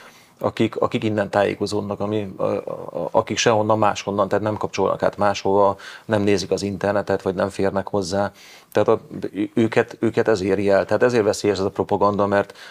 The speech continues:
mert lehet, nem tudom, egy-másfél millió ember, akik, a, a, akiket ezen keresztül a propaganda elér.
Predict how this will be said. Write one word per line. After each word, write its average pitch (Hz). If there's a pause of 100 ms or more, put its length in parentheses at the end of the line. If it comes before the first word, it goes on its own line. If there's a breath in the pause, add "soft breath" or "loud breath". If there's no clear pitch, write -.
(140)
mert 95
lehet, 98 (180)
nem 101
tudom, 90
egy-másfél 98 (460)
millió 101
ember, 101
akik, 98 (180)
a, -
a, -
akiket 107
ezen 98
keresztül 101
a -
propaganda 101
elér. 92